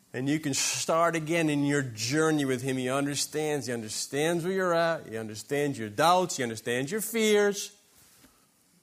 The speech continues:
Trust him. Trust him.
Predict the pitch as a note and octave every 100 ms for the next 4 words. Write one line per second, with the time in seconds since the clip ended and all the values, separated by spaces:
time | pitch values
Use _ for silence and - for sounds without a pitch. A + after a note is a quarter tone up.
0 | _ _ _ _ _ _ _ _ _ _
1 | - _ - _ - - G#2 - - -
2 | _ _ _ _ _ _ _ _ _ _
3 | - - - - - - -